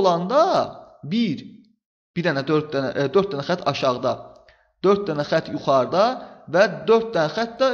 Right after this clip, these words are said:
aşağı ilə yuxarını birləşdirən xəttlər. Deməli, üç dənə dörd yarandı. Və buradan biz düstur çıxarda bilərik. Deməli,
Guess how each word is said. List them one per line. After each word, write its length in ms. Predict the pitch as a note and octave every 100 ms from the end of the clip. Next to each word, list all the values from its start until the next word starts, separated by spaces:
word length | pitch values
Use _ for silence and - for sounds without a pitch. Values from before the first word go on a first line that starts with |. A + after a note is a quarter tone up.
| -
aşağı 300 | E3+ D#3 F3
ilə 80 | G3+
yuxarını 300 | E3 E3+ E3 F#3
birləşdirən 380 | D3+ - F3+ F#3+
xəttlər. 360 | C#3 - C3
Deməli, 220 | E3 A#3 C4 A#3+
üç 140 | B3
dənə 220 | - D#3 F#3
dörd 240 | E3 E3+ C3
yarandı. 340 | G#2 A2+ E2+ - - - -
Və 100 | D#3+
buradan 320 | G3+ B3+ A#3
biz 140 | G3 A3+
düstur 280 | F#3 - -
çıxarda 300 | - C#3 C3
bilərik. 160 | B2 C3+
Deməli, 380 | F3+ G#3+ B3+